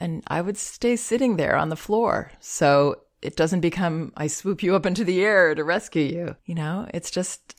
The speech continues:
I feel like you maybe need to be picked up. And then I would hold her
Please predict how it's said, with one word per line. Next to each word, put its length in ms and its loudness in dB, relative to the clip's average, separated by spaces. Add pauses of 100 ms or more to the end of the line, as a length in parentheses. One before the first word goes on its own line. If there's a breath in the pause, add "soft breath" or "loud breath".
I 80 -6
feel 200 -10
like 180 -4
you 80 -4
maybe 320 -4
need 340 -2
to 80 -10
be 140 -6
picked 260 -12
up. 260 -8
And 140 -6
then 80 -6
I 100 -4
would 140 -4
hold 480 -2
her 300 -6